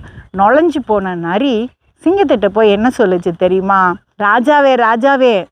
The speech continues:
உங்களுக்கு ஏற்பட்ட இந்த காயம் நல்லதுக்கு தான்" அப்படின்னு. இந்த சிங்கத்துக்கு ரொம்ப கோவம் வந்துருச்சு. "ஒரு விரலை இழந்திருக்கேன், நீ நன்மைக்குன்னு சொல்றியா?" அப்படின்னு அதை தூக்கி சிறையில போட்டுருச்சு.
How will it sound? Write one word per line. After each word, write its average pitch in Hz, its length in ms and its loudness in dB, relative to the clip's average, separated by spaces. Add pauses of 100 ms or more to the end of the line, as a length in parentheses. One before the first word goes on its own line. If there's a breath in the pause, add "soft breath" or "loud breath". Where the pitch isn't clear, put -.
உங்களுக்கு 294 800 0
ஏற்பட்ட 262 480 0
இந்த 202 220 -2
காயம் 202 840 -2
நல்லதுக்கு 208 480 0
தான்" 175 420 -2
அப்படின்னு. 175 500 -2 (720)
இந்த 190 300 0 (100)
சிங்கத்துக்கு 233 400 0
ரொம்ப 247 500 2
கோவம் 208 420 0
வந்துருச்சு. 175 420 -4 (300)
"ஒரு 175 320 -2
விரலை 269 440 2
இழந்திருக்கேன், 254 800 0 (200)
நீ 180 140 -8
நன்மைக்குன்னு 269 640 -2
சொல்றியா?" 214 680 2
அப்படின்னு 190 480 -8
அதை 175 300 -8
தூக்கி 277 300 -8 (100)
சிறையில 226 360 2 (120)
போட்டுருச்சு. 175 600 -2